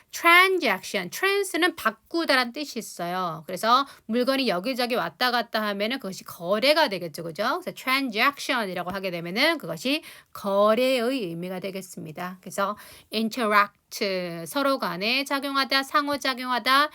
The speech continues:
interaction은 명사가 되겠고요. transaction은 trans, 바꾸다, 그래서 거래하다, 물건이 왔다 갔다 하는 거죠. 그래서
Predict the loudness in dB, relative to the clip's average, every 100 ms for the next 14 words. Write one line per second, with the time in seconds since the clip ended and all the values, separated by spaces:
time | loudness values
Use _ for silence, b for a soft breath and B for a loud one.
0 | B B -8 -4 0 4 4 2 -12 -6
1 | -4 -4 -4 -6 -6 -6 -4 -4 -8 -6
2 | 0 2 2 -2 0 2 4 2 0 2
3 | 0 -2 -4 -4 -4 0 0 0 -4 -6
4 | -4 -4 -6 -4 0 4 4 2 -6 -8
5 | -8 -4 -2 -2 0 0 0 0 0 0
6 | -2 -2 -4 -2 -2 -4 -6 -6 -2 0
7 | 2 4 4 4 0 -2 -2